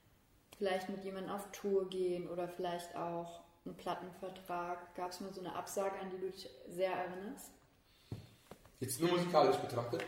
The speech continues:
Speaker 2: Oder die
Speaker 1: Ja, also
Speaker 2: Absage meines Lebens die schlimmste?
Speaker 1: Ach, das,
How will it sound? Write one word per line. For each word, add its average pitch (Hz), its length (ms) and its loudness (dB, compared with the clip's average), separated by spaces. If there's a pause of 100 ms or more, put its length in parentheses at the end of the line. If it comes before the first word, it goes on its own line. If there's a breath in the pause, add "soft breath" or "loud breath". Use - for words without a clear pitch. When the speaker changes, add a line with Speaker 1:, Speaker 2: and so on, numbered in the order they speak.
(400)
Speaker 2:
Oder 131 160 12
die 131 80 12
Speaker 1:
Ja, 127 60 8
also - 120 8 (100)
Speaker 2:
Absage 131 160 10
meines 117 280 2
Lebens 104 260 -2
die - 60 -10
schlimmste? - 340 -10 (240)
Speaker 1:
Ach, 269 220 2
das, 208 120 -2